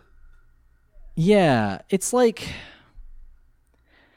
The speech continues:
it's like if you wanted to really market your hit new game, Jimmy Wins,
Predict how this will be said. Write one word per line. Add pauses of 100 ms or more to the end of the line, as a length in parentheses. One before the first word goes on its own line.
(480)
it's
like
if
you
wanted
to
really
market
your
hit
new
game,
Jimmy
Wins,